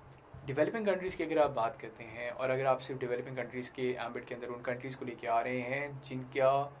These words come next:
अ, per capita income कम है और इस बात के ऊपर आप डेवलपिंग countries के यार्डस्टिक define कर रहे हैं कि वो, अ,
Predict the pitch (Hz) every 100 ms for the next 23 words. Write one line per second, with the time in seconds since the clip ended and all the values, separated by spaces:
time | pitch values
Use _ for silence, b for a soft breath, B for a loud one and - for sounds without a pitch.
0 | B B B - 147 143 202 208 190 180
1 | 196 220 202 240 220 143 117 104 110 -
2 | - - B B - - 139 139 139 135
3 | 139 208 - 170 165 165 156 147 135 131
4 | 131 131 120 123 - - 123 117 120 120
5 | 123 - 143 135 120 117 123 120 120 123
6 | 139 139 123 - 123 110 117 - - B
7 | B B B B - 117